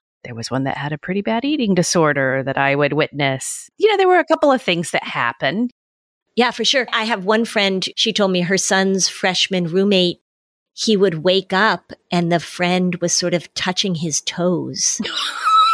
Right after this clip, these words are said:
Speaker 1: Oh my God.
Speaker 2: Not his own toes. Isn't that weird?
Speaker 1: Okay. Well, that's like a, I think, okay. So yes, living with other people at random, and even if you chose them based on their social media profile, it is still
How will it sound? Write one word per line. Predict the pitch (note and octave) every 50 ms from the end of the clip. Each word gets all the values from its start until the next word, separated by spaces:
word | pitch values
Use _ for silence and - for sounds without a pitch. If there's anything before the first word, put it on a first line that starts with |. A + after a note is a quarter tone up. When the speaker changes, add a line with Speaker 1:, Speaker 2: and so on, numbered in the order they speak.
| C6+ C6+ C6+ C6+ C6+ C6+ C6+ C6+ C6+ C6+ C6+
Speaker 1:
Oh | - - -
my | -
God. | - - - - - - - A3
Speaker 2:
Not | A#3+ C4+ C#4
his | D#4 C#4 G#3+
own | C4+ C#4 D#4 E4+ C#4
toes. | A#3+ B3 G3+ E3+ D#3 D3+ D#3+ G3 F#3 - - - - - - _ _ _ - - - _ _ _ _ - - - _ _ _ - - - -
Isn't | B3 A#3 C4 C4+
that | D4 C#4 A#3 F#3+
weird? | F#3+ G#3+ G#3+ A3+ B3+ C#4 F#4+ G#4+ G4 - - _ _ - A#4 - -
Speaker 1:
Okay. | - G4 F#4+ - - G#4+ A4 G#4+ G#3+ -
Well, | A3+ B3 A#3 A3
that's | G3 A#3 A3+ A#3+ B3 A#3+ - -
like | C#4 C#4 C4+
a, | C4 A#3+ A3 - -
I | G#3
think, | G3+ - A3+ - -
okay. | F#3+ - G3 E3+ C3+ - - _
So | - - - C4+ C4
yes, | B3 D#4+ C#4+ G3 - - - - - - - _ _ _ _ _ _ _ _
living | A3+ A#3 B3 C#4+ D#4 E4+
with | F4+ E4 C4 - - -
other | - G3+ F#3+ G#3 G3+ G3+ G#3 G#3 - -
people | - - - F#3 F3+ - G3 F#3+ F#3 F#3 - - -
at | F3 - -
random, | E3+ E3+ E3+ E3+ E3 E3 E3+ D#3+ D3+ C#3+ C3 C3+ C#3+ D#3 F3 F3 - _ _ _ _ _ _ _ _ -
and | F#3+ G3 G3
even | - A#3+ B3+ A#3+ D4
if | C#4+ C4 - -
you | B3
chose | A3 - - - G#3+ G3+ G3 G3 G3+ -
them | - G3+ F#3+ F3+
based | F3+ F#3+ F#3+ G3 F3+ - G3
on | F#3 F3+ F3
their | F#3+ F#3 E3+
social | - - F#3+ F#3 F#3+ - - F#3 F3
media | F3 F3 F3 F3+ F#3 F#3 F3+ F3+ F3+
profile, | F3 - - F#3 E3+ F3+ F3+ - - F#3 E3 F3+ G3 - -
it | F#4 F4+
is | D#4+ D#4 -
still | - - - D#4 D4+ D4 D4 D4 C#4+ D4